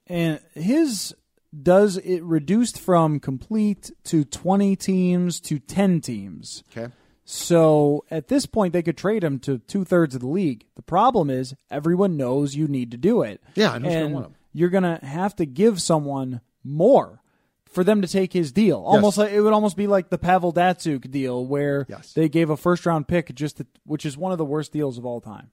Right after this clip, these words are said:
Speaker 1: It has to be one of the worst
Speaker 2: That's
Speaker 1: deals ever.
Speaker 2: Detroit and Arizona, right?
Speaker 1: Yeah, it's Detroit, because Detroit should have realized that their window was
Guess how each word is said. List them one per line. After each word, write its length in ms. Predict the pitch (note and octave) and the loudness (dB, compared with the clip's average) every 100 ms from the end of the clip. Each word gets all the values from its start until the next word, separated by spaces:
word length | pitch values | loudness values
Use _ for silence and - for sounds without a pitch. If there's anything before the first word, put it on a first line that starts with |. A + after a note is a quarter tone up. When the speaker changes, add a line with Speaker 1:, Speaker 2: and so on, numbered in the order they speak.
| _ - | _ -8
Speaker 1:
It 140 | E3 | -4
has 180 | G3+ F#3+ | -2 -2
to 60 | F3 | -4
be 80 | E3 | -2
one 160 | D#3+ | -2
of 40 | D3 | -2
the 80 | |
worst 260 | C#3+ F3 - | 0 0 2
Speaker 2:
That's 120 | E3 | -2
Speaker 1:
deals 140 | D3 D#3+ | 0 -2
ever. 80 | F3 | 2
Speaker 2:
Detroit 320 | D#3 E3 - | 4 4 2
and 100 | C#3 | -2
Arizona, 360 | C3+ D3 A#2 | 0 -2 -4
right? 220 | F2+ A2+ D#3+ | -4 -8 0
Speaker 1:
Yeah, 200 | C4 F#3 | 4 4
it's 100 | - | 0
Detroit, 420 | G#3+ - C#4+ F3+ | -8 0 0 0
because 260 | G3+ A#3 A3 | -2 -4 -4
Detroit 460 | F#3+ A3+ D4 F4 C#4 | -10 -8 -2 -2 0
should 160 | D4 | 0
have 140 | G3+ D#3 | 0 0
realized 600 | A3 D#4+ G#3 C#3 C3 A#2+ | 0 0 0 -2 -4 -4
that 140 | D3+ | -2
their 120 | B3 | 0
window 300 | A#3 A3 G#3+ | 0 2 2
was 200 | D#3 C3+ | 2 0